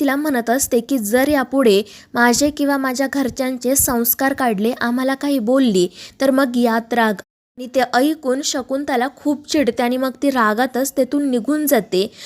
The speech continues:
तर इकडे अन्वी आणि आयुष एकमेकांशी बोलत असतात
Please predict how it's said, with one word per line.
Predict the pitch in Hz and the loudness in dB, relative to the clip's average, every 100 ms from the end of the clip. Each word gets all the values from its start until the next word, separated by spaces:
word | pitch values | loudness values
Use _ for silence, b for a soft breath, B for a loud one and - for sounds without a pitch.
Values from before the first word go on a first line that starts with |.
| B - | B 0
तर | |
इकडे | 294 294 294 | 0 2 0
अन्वी | - 254 254 277 | 0 -2 0 0
आणि | 269 262 | 0 -2
आयुष | 294 247 233 254 | -2 0 0 -2
एकमेकांशी | - 240 262 247 254 254 294 | -6 -6 -8 -4 -4 -2 -2
बोलत | 233 240 247 262 | 2 4 2 0
असतात | 262 269 247 | -2 -2 -4